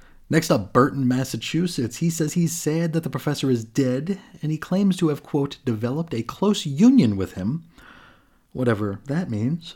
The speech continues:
Um, now, he says his heart literally fell upon reading the last page in issue forty-two, and he wants Stan to lift the "limit your letters to less than a page" edict so that fandom can write in at length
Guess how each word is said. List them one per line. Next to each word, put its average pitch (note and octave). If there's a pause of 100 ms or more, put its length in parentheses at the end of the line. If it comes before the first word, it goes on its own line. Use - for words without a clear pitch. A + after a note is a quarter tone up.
Um, C#3+
now, D3
he D3+
says E3+
his D3+
heart D3+
literally F#3
fell D3
upon B2
reading B2
the A2+
last A#2
page G#2
in G2
issue G2+
forty-two, G#2 (800)
and A#2+
he C#3
wants D#3+
Stan D3+
to -
lift C#3
the C3
"limit C#3+
your D3
letters C#3+
to -
less C3
than B2
a A2
page" G#3+
edict G#2+
so B2+
that C3+
fandom E3
can A2+
write C3+
in D3+
at C#3+
length D3+